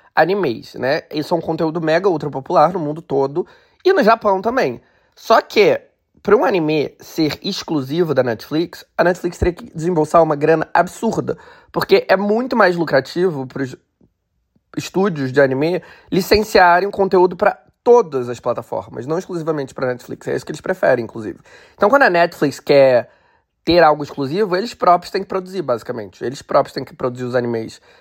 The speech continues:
que são exclusivos deles. E, enfim, esses não costumam ser os mais populares. Mas mesmo assim,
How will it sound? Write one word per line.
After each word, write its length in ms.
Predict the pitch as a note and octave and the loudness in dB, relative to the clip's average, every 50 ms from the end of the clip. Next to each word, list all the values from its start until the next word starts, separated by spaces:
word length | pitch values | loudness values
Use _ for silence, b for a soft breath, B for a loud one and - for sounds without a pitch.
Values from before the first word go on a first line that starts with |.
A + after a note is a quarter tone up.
| b _ | b _
que 60 | - | -2
são 120 | - D#3+ | 0 0
exclusivos 460 | C#3 C3+ - D3 C#3+ C3 C3+ C#3 C#3+ C3 | 0 0 -2 -4 -4 -4 -4 -6 -4 -2
deles. 460 | A#2 G#2+ - - - - - - _ _ _ _ _ _ _ _ _ _ _ _ _ _ _ _ _ _ _ _ _ - | -2 -2 -4 -6 -14 -20 -20 -20 _ _ _ _ _ _ _ _ _ _ _ _ _ _ _ _ _ _ _ _ _ -4
E, 400 | D#3 D3+ D3 C#3+ C#3+ C#3 C#3 C#3+ | -2 0 2 2 2 2 0 -2
enfim, 360 | F3 - - C3 A#2 A2+ A2 - - _ _ _ | -4 -4 -4 -4 -4 -4 -6 -10 -14 _ _ _
esses 320 | - - C3+ C3 - D3 | -4 -2 -2 -2 -2 -2
não 100 | C#3+ C#3+ | -2 -2
costumam 260 | C#3 - - D3+ D3 C#3+ | -2 -2 -4 -2 -2 2
ser 120 | - D3+ | 2 2
os 60 | C#3 | 2
mais 160 | D3 D3 C3+ | 2 0 0
populares. 540 | - C#3 - - - A#2 - - - - _ _ _ _ _ _ | -2 -4 0 2 2 2 2 -2 -8 -20 _ _ _ _ _ _
Mas 160 | - - G3+ G#3 | 0 0 4 6
mesmo 180 | A#3+ A4+ C#5 | 6 6 6
assim, 540 | A#4 - - - F3 G3 A#3+ G#3 D#3+ C3+ A#2+ | 4 2 2 2 2 4 4 2 2 0 -4